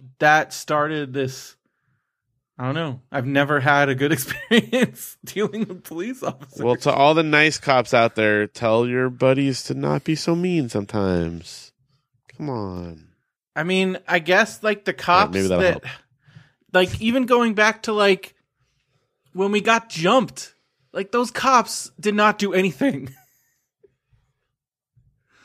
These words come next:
Speaker 2: <laughs> I know.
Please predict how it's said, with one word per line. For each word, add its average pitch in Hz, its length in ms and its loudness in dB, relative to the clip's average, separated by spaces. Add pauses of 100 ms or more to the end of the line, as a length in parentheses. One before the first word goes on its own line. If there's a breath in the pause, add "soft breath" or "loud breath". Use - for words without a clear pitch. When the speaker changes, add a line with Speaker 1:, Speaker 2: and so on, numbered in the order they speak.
(1500 soft breath)
Speaker 2:
<laughs> - 460 -14
I 131 180 -4
know. 104 160 -8